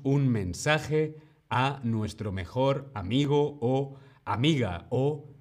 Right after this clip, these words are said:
a tu familia. Utilizamos emojis para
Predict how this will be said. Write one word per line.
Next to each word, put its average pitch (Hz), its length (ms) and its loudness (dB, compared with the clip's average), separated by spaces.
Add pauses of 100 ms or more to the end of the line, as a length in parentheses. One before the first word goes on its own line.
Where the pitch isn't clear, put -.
(160)
a 104 280 -4
tu 156 380 -2 (180)
familia. 113 880 0
Utilizamos 135 960 -2 (340)
emojis 117 760 0 (120)
para 143 600 -2